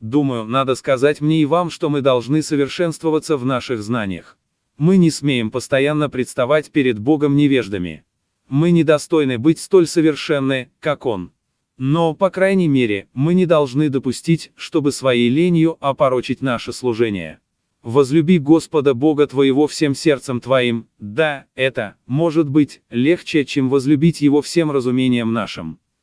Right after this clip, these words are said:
Однако мы должны отдать Ему наш разум, как и наши чувства, и этот разум должен быть хорошо оснащён знаниями, чтобы не предстали мы пред Ним с пустыми руками.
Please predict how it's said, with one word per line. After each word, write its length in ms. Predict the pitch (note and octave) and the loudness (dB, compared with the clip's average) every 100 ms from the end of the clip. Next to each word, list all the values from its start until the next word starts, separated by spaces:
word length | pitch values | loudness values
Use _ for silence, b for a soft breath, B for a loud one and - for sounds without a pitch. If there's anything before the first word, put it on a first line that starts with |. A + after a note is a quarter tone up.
| _ - | _ -4
Однако 560 | C3 B2 D#3 F#3 F#3+ | -4 0 -2 -2 -2
мы 140 | E3 C#3+ | -2 2
должны 400 | C3 A#2+ C#3+ D3+ | 2 2 0 -2
отдать 380 | B2 D#3+ F3 | 2 2 2
Ему 220 | D3+ D3 D3 | 0 0 0
наш 260 | C3 - | -2 -2
разум, 440 | C#3 B2+ A2 G2+ - _ | -2 -2 -4 -8 -10 _
как 260 | - C3 D#3 | -6 -6 -2
и 120 | E3+ | 0
наши 340 | F#3+ F#3+ F#3+ | 0 -2 -4
чувства, 600 | E3 - C#3+ - G#2+ F#2+ - - | -4 0 0 -2 -8 -8 -12 -4
и 120 | C3+ | 0
этот 280 | D#3 D3 C3+ | 2 0 2
разум 380 | F#3 E3+ E3 C3+ | 2 2 -2 2
должен 380 | D3+ C#3 C#3+ | 2 2 0
быть 160 | C#3 C3+ | 0 0
хорошо 440 | D#3+ D3 - E3+ | -2 -2 0 -2
оснащён 540 | D3+ - C#3+ - C#3+ B2+ | -4 -4 -6 -4 -4 -2
знаниями, 600 | A2+ C3+ A#2 G#2+ G#2 G2 - | -2 -2 -2 -2 -4 -8 -14
чтобы 340 | - D3+ C3+ | -8 -2 0
не 120 | C3 | 0
предстали 520 | A#2+ C3 - F3 E3+ E3+ | 0 -4 -2 -2 0 0
мы 180 | F3 | 0
пред 280 | D#3+ D3+ B2+ | 0 0 2
Ним 180 | C3+ C3+ | 2 0
с 100 | - | -2
пустыми 460 | - B2+ - C3+ B2+ | -6 -6 -2 0 0
руками. 640 | B2+ A#2 A#2+ F#2 D#2 | -2 -4 -6 -6 -10